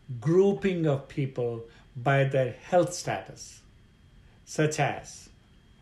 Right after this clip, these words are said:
number one, catastrophic. Catastrophic, like cancer,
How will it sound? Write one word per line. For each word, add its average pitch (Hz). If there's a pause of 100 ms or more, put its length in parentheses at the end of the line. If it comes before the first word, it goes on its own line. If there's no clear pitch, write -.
(3000)
number 151
one, 143 (320)
catastrophic. 156 (880)
Catastrophic, 151 (2000)
like 123
cancer, -